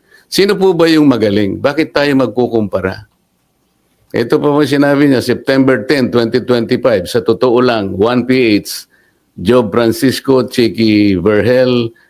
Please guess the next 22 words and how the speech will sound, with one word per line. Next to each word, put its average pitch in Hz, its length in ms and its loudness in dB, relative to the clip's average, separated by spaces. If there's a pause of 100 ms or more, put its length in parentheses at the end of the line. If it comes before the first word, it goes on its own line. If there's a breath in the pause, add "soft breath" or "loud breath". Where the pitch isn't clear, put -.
(140 soft breath)
Cheryl 117 400 0
Cosim, 107 480 0 (1300)
S 123 240 -4
P 135 160 0
Soto, 110 560 -2 (480 soft breath)
may 139 160 2
suspetsa 139 720 -2
na 131 80 0
kami 117 400 2
na 107 160 0
inedit 117 800 0
yung 113 160 2
affidavit 101 640 0
ng 98 160 -2
Diskaya. 55 560 -4 (880)
How 170 160 -2
can 190 200 2
the 160 80 0
Senate 151 360 0
President 113 640 0 (160)
say 107 280 0
this? - 440 -8